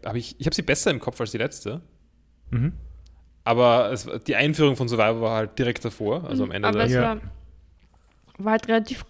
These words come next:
Speaker 3: cool, weil Julene wird immer wieder verletzt.
Speaker 2: Ja.
Speaker 3: Und man
Speaker 1: Ziemlich brutal.
Speaker 3: Ziemlich brutal verletzt.
Speaker 2: Ja, ja.
Speaker 3: Man weiß nicht, wieso. Und irgendwann, äh, kommt's dann halt raus, dass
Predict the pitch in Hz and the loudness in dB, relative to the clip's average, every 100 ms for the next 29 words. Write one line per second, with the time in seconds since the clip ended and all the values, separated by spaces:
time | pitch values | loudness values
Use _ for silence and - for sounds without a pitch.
0 | - 247 247 247 214 208 202 240 226 233 | 0 2 4 4 2 0 0 0 2 2
1 | 247 220 220 220 - 226 214 220 240 - | 2 2 0 -2 -4 -2 -2 -2 -2 -2
2 | 214 226 - - - _ _ - _ - | -2 -2 -6 -20 -20 _ _ -20 _ -2
3 | 101 - 220 110 - 92 78 - _ - | 2 2 2 0 0 -2 -2 -4 _ -6
4 | - 247 - 226 196 196 190 - 127 127 | 2 2 2 0 4 4 4 4 4 2
5 | 123 - - 117 117 226 220 226 226 262 | 0 -12 -6 0 2 4 2 0 0 -2
6 | 262 - - 240 - 214 196 254 330 - | -4 -6 -6 -6 -4 -4 -4 -4 -8 -14
7 | - - _ 233 226 226 - 247 233 214 | -20 -20 _ -4 -4 -4 -4 -2 -2 0
8 | 220 247 247 - 220 202 - _ _ - | 0 -2 -4 -6 -4 -4 -8 _ _ -2
9 | 226 233 - 214 214 208 202 190 202 262 | 0 0 -2 -4 -2 -4 -4 -2 -2 -4
10 | - 214 - | -6 -6 -8